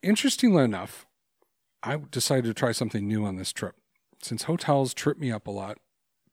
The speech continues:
this is the first trip I'm doing where part of the time I'm there, I'm staying in an Airbnb.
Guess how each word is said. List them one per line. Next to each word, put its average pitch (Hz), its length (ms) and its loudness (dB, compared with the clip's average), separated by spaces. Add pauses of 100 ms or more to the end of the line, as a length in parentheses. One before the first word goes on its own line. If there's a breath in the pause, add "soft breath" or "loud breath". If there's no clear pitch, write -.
(240)
this 123 180 -4
is 190 140 -4
the 151 80 -4
first - 560 -4
trip - 420 -6
I'm 104 180 -4
doing 101 380 -4 (460 loud breath)
where 107 320 -6
part 143 320 -4
of 202 100 0
the 180 60 -4
time 139 200 -2
I'm 120 140 2
there, 101 260 -4
I'm 104 100 -12
staying 104 420 -6
in 98 140 -8
an 101 140 -10
Airbnb. 101 1000 -8